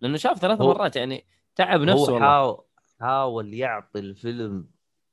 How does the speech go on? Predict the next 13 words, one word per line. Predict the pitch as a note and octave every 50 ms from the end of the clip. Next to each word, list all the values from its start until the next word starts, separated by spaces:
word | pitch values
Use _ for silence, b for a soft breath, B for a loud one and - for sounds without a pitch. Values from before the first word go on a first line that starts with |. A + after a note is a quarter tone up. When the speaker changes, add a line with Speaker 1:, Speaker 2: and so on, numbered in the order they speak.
| _ _
Speaker 2:
زي | - F#2+ G2+
ما | D3+
Speaker 1:
فرصة | D#3+ D3 G#2+ A2 A2+
Speaker 2:
تقول | - A#2+
Speaker 1:
قد | C#3 C3
Speaker 2:
فرصة | A#2+ A#2+ B2+
Speaker 1:
ما | B2+ A#2+
يقدر. | A2+ B2 A#2+
Speaker 2:
قدر | G#2 A2+ A2+
المستطاع. | G#2+ G#2 G2 - - F#2 D#2+ - - F2+ - _ _ _ _ _
Speaker 1:
نعم. | A#2+ B2 B2+ C3 A#2
Speaker 2:
بس، | G2+ G2 - - - - - F2+
آه، | F2+ - G1+ - - - - - - _